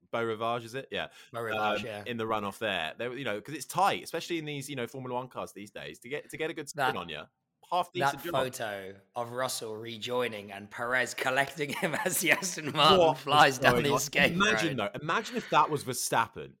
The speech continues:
Speaker 1: and after all the ding-dongs
Speaker 2: Oh.
Speaker 1: they've had this year anyway, imagine if he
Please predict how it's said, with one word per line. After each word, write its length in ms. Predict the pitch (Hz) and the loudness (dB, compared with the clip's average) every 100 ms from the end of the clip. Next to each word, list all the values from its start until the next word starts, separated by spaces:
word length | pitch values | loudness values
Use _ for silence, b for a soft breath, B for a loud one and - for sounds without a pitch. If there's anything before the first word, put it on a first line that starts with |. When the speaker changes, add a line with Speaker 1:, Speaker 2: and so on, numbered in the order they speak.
| _ | _
Speaker 1:
and 100 | 131 | 2
after 380 | 147 170 170 147 | 6 6 4 -2
all 80 | 147 | 0
the 380 | 131 123 120 117 | 4 6 8 8
ding-dongs 360 | 113 107 104 | 8 6 4
Speaker 2:
Oh. 40 | 104 | 2
Speaker 1:
they've 220 | 143 127 | 2 2
had 280 | 127 131 - | 2 0 0
this 240 | 113 - | -6 -4
year 140 | 117 113 | -2 0
anyway, 420 | 117 101 82 76 | -2 -4 -6 -8
imagine 480 | 113 151 180 - 135 | -4 0 0 0 -6
if 120 | 117 | -8
he 160 | 113 | -12